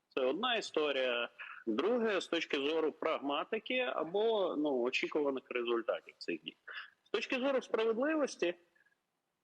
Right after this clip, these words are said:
немає от однакового розуміння справедливості у мене, е, як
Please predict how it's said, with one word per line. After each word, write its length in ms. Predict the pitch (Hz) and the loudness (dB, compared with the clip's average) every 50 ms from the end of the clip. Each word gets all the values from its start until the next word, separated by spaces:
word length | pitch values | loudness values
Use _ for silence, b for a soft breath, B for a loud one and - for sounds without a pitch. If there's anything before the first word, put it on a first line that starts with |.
| _ _ _ _ _ _ _ _ _ _ - | _ _ _ _ _ _ _ _ _ _ -4
немає 840 | - 151 160 165 160 165 160 156 147 143 143 156 185 240 277 269 - - _ _ _ _ _ _ _ _ _ _ _ _ _ _ _ _ _ _ _ _ _ _ _ _ _ _ _ _ _ _ _ - | 0 0 2 2 2 2 0 2 0 2 0 2 0 0 0 -4 -8 -18 _ _ _ _ _ _ _ _ _ _ _ _ _ _ _ _ _ _ _ _ _ _ _ _ _ _ _ _ _ _ _ -4
от 180 | - - - - | -4 -2 -2 -2
однакового 760 | - 165 147 135 147 170 196 190 175 - - 147 143 127 127 127 | -2 -2 0 2 0 0 0 0 -4 -2 -2 -2 0 0 0 2
розуміння 460 | 135 131 127 143 156 156 143 131 117 | 0 0 0 0 0 0 0 -2 -4
справедливості 760 | - - - 135 131 143 151 208 285 330 311 254 - - 147 | -4 -4 -2 -2 0 0 0 0 -2 0 -2 -2 -2 -2 0
у 160 | 143 147 160 | 0 0 0
мене, 420 | 190 247 294 320 311 233 151 127 - _ - - | 0 0 0 0 -2 -2 -4 -4 -6 _ -6 -4
е, 40 | 131 | -2
як 280 | 120 117 113 120 123 | -2 0 0 0 -2